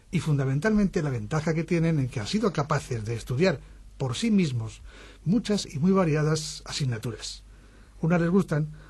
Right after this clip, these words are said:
otras no, pero todas hay que aprobarlas. Y lo que demuestran es una capacidad, tanto en estudio como en voluntad de trabajo, que eso implica la resolución de problemas personalmente y de trabajo, y de trabajo, pero, pero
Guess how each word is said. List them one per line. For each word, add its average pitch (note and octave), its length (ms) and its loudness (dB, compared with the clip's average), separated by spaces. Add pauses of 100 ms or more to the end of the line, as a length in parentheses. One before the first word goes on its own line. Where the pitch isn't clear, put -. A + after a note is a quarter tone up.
otras C3+ 300 0
no, D#3 160 2
pero C3 200 -2
todas G#3 200 2
hay F#3 100 4
que D3+ 60 2
aprobarlas. C#3 560 0 (300)
Y D#3+ 60 0
lo G#3+ 120 8
que A3 60 2
demuestran G#3 440 2
es F3+ 100 2
una F#3 160 4
capacidad, D3 600 0 (560)
tanto G#3 280 4
en F#3 80 8
estudio C3+ 640 0
como C#3+ 340 2
en C3+ 80 2
voluntad B2+ 440 0
de E3 100 0
trabajo, D#3 480 0 (320)
que D3 100 2
eso G#3+ 320 2 (240)
implica C#3+ 640 0 (120)
la D3 120 0
resolución C#3+ 600 2 (140)
de C#3 200 2
problemas C#3 680 2 (280)
personalmente D3 920 2 (180)
y - 100 -6
de A2 80 -8
trabajo, C3 460 -2 (120)
y E3+ 80 -2
de C#3 80 0
trabajo, F#3 380 2
pero, D3 220 0
pero A#2 400 -4